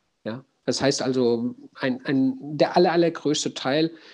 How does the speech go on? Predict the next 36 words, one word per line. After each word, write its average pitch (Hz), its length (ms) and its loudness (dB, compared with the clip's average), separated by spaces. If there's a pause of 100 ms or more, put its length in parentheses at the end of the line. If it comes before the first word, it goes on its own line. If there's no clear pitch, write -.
(140)
die, 135 360 0
der 131 140 -2
Beziehungen, 160 540 0
die 123 100 -2
hier 147 180 2
geführt 208 500 0
werden, 131 320 0
sind - 260 -4
Kriegsbeziehungen, 113 760 -4
keine 127 240 -6
Liebesbeziehungen. 123 800 -2 (720)
Man 110 120 -4
arbeitet 156 440 2
sich - 220 -2
aneinander 127 540 0
ab, - 300 -2 (320)
ja, 127 160 0
man 135 140 4
macht 139 220 -2
den 131 120 2
anderen 135 240 0
zum - 200 -6
Täter 170 360 4
oder 113 160 -4
zum 104 200 -10
Opfer, 196 380 -2 (1160)
um, 139 580 4 (240)
weil 117 120 0
man 160 80 6
es 170 100 0
einfach 151 340 -4
nicht 151 160 0
besser 139 320 -6
weiß. 175 500 -4 (1000)
Aber 147 180 0
da 226 480 2